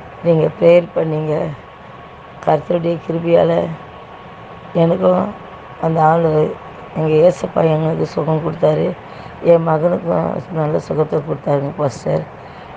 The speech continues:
கோடான கோடி நன்றி ஏசப்பாவுக்கு, கோடான கோடி நன்றி, pastor. உங்களுக்கும் ரொம்ப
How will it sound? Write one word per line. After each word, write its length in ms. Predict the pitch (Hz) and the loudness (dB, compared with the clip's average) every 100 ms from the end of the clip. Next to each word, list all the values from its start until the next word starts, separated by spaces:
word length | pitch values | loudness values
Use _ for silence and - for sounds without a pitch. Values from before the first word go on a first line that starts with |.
| - - - | -18 -18 -4
கோடான 460 | - 160 160 165 180 | 0 4 4 4 0
கோடி 240 | 175 165 | -2 -2
நன்றி 300 | 165 160 160 | -2 -4 -2
ஏசப்பாவுக்கு, 760 | 160 156 - 165 - 156 151 160 - - | -2 -2 -4 -6 -2 -4 -4 -10 -12 -6
கோடான 380 | 151 156 160 170 | 2 2 2 0
கோடி 180 | 147 | -2
நன்றி, 320 | 151 151 151 160 | -2 -4 -4 -4
pastor. 360 | 160 147 - 160 | -2 0 0 0
உங்களுக்கும் 480 | 151 160 160 156 160 | 2 0 0 0 0
ரொம்ப 300 | 170 147 | 0 -4